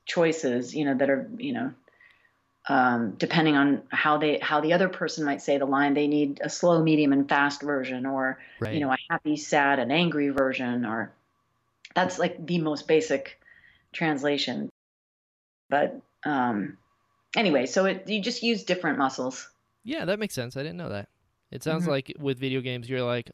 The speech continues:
Speaker 2: a cog in a wheel that eventually make the machine, whereas, like, with animation, you're like, "Oh, different chefs in this kitchen." You're like, "Oh, we're doing this," and it's like a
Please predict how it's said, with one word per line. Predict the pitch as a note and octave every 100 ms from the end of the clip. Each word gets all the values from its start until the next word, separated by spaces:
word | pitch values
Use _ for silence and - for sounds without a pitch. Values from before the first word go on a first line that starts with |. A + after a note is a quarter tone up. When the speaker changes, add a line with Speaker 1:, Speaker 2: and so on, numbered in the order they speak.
| -
Speaker 2:
a | B2+
cog | C#3+ C3 C#3
in |
a | B2+
wheel | B2 B2
that | A#2 A2+
eventually | A2+ A#2 A#2
make | A2+ A2+
the | A#2
machine, | G#2+ - C#3 A2+ A2+ G#2+
whereas, | A#2 A2 G#2+
like, | A2+ G#2+
with | A#2+
animation, | A#2 A2+ A2+ - A2
you're | A2+
like, | G#2+ - _
"Oh, | C#3
different | B2 A#2+ A#2
chefs | - C3 -
in | A2
this | G2+ -
kitchen." | C#3 - G2+ F#2 -
You're | A#2+
like, | -
"Oh, | - C#3+
we're | C#3+
doing | G3+
this," | G3+ C#3+ B2+
and |
it's | G#2+
like | A2 G#2+
a | G#2+ G2